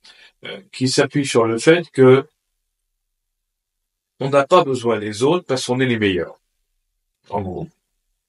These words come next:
Hein ? On est, on est, on est les meilleurs ingénieurs, on est les meilleurs techniciens, on est les meilleurs en tout, on est les plus innovants, les plus intelligents. Donc on a besoin de personne. Et évidemment,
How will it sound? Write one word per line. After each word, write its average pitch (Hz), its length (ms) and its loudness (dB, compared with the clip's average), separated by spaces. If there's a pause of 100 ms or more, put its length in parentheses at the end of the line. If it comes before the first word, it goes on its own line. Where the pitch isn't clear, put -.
(400)
Hein ? 120 160 -10 (160)
On 101 160 -10
est, 95 300 0
on 95 160 -6
est, 98 160 0
on 101 160 -4
est 101 80 -4
les 98 120 -2
meilleurs 95 360 -4
ingénieurs, 107 760 -4
on 98 120 -6
est 98 80 -2
les 95 120 -4
meilleurs 98 440 -4
techniciens, 131 840 -4
on 117 140 -6
est 107 40 -2
les 104 120 -2
meilleurs 107 320 -4
en 98 80 -16
tout, 185 340 -2 (400)
on 113 140 -4
est 117 80 2
les 110 120 0
plus 101 280 -10
innovants, 107 340 0
les 127 160 0
plus 117 180 -4
intelligents. 98 520 -6 (400)
Donc 135 160 4
on 120 100 2
a 104 80 2
besoin 110 220 -2
de 131 80 -8
personne. 104 640 -4
Et 101 80 -10
évidemment, 95 640 -4